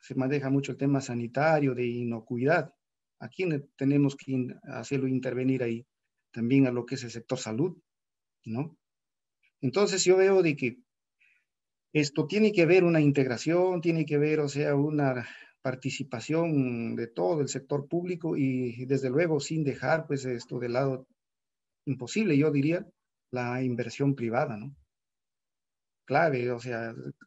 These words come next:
en el territorio debe, debe actuarse desde ese punto, así, desde esa manera, desde esa estrategia, ¿no? Entonces yo pido también a todos, eh, los otros sectores que están ahora participando,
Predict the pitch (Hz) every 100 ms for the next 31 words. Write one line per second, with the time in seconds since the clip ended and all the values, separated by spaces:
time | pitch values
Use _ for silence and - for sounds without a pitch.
0 | - 147 131 120 131 139 180 175 156 165
1 | 156 143 160 156 139 - 135 156 135 123
2 | 143 143 127 123 - 156 143 135 151 143
3 | 147 180 143 123 135 151 120 127 131 156
4 | 156 127 127 - 113 175 170 107 120 143
5 | _ _ _ _ _ _ _ _ _ _
6 | _ _ 123 117 156 156 143 143 156 156
7 | 156 143 139 135 143 131 - 143 139 -
8 | - - _ _ _ _ _ _ _ _
9 | _ _ - - 110 107 104 104 110 _
10 | _ _ _ - 117 120 139 143 139 139
11 | - - 117 117 - 139 143 135 123 -
12 | 120 127 123 117 113 117 123 - 113 -
13 | 131 131 135 135 -